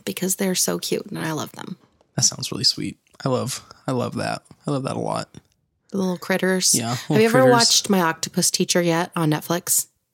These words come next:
Speaker 2: Oh, no. You, wow.
Speaker 1: You have to.
Speaker 2: That's, it's been a long time since the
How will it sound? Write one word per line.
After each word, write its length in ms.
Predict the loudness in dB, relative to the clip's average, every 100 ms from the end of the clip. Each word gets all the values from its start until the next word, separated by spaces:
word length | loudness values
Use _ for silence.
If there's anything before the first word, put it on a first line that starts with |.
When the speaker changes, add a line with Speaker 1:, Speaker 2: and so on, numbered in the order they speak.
| _
Speaker 2:
Oh, 200 | 0 2
no. 360 | 4 4 4 4
You, 460 | 4 4 2 -2 -6 0
wow. 220 | 4 6
Speaker 1:
You 100 | 6
have 320 | 4 2 0
to. 120 | 0 2
Speaker 2:
That's, 260 | 4 2
it's 140 | 0 0
been 140 | 2
a 60 | 2
long 220 | 2 0
time 240 | 0 -2
since 240 | -2 -4 -4
the 380 | -2 -2 -2